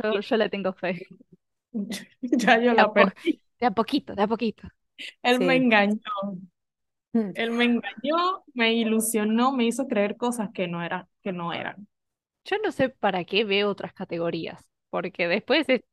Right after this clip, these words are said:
Speaker 2: yo me encariño con veinte pilotos distintos y después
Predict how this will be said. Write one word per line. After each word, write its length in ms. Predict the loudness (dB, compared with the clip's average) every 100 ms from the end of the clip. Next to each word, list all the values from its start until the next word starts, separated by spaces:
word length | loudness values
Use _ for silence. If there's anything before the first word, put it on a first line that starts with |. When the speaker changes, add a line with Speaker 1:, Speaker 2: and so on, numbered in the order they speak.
| _
Speaker 2:
yo 200 | -2 0
me 60 | 0
encariño 800 | -2 0 0 0 -4 -8 -10 -12 -8
con 220 | -6 0
veinte 340 | 0 0 -2
pilotos 420 | -2 -2 -4 -4 -6
distintos 720 | -8 -6 -6 -6 -8 -8 -8 -6
y 120 | -4
después 380 | -2 -2 -4